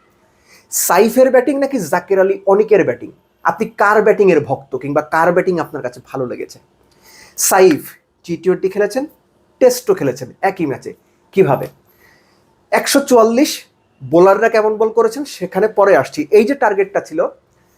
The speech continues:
তানজিদ তামিম, পারভেজ ইমন normally যেভাবে তারা শুরু করেন সেভাবেই শুরু করেছিলেন। এই ম্যাচেও বাংলাদেশ পাওয়ার প্লেতে সাতচল্লিশ রান তুলেছে এবং তেত্রিশ বলে তেত্রিশ করে এই ম্যাচের প্রেক্ষাপটে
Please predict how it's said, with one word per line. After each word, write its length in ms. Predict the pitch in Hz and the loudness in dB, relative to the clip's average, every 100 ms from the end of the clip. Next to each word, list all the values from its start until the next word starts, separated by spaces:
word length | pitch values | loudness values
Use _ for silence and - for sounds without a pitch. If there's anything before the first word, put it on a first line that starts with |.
| _ _ _ - | _ _ _ -2
তানজিদ 380 | 170 175 185 185 | 0 2 2 2
তামিম, 360 | 170 170 170 | 0 2 0
পারভেজ 480 | 165 151 151 165 160 | 0 0 2 0 0
ইমন 320 | 175 175 175 | 0 0 2
normally 400 | 180 196 226 254 | 4 4 4 2
যেভাবে 340 | 240 208 185 190 | 2 2 2 -2
তারা 180 | 214 214 | -4 -6
শুরু 280 | - 226 | -6 -8
করেন 240 | 226 208 269 | -2 -2 -2
সেভাবেই 380 | - 151 156 175 | -6 -6 -4 -4
শুরু 220 | - 185 | 0 0
করেছিলেন। 420 | 185 180 202 208 160 | 0 -4 -4 -4 2
এই 160 | 156 | 2
ম্যাচেও 300 | 156 156 190 | 2 2 0
বাংলাদেশ 440 | 165 160 151 165 - | 2 0 -2 -4 -2
পাওয়ার 260 | 135 139 | 2 2
প্লেতে 200 | 143 156 | 0 -10
সাতচল্লিশ 580 | 151 - - 151 156 - | -12 -14 -10 -6 -6 -6
রান 80 | 147 | -10
তুলেছে 420 | 156 151 156 170 - - - - _ | -6 -4 -2 -2 -4 -20 -20 -20 _
এবং 360 | - 190 240 381 - | 0 2 2 0 -2
তেত্রিশ 460 | 190 - 220 226 | -2 -2 -2 0
বলে 180 | 226 220 | 2 0
তেত্রিশ 600 | 220 196 - 226 220 - | 2 -2 -4 -10 -10 -6
করে 280 | - 240 269 - | 2 4 4 2
এই 240 | 226 262 311 | 4 6 6
ম্যাচের 320 | 285 277 302 | 4 2 0
প্রেক্ষাপটে 680 | 302 285 - 277 294 294 | 0 -4 -4 -4 -4 -4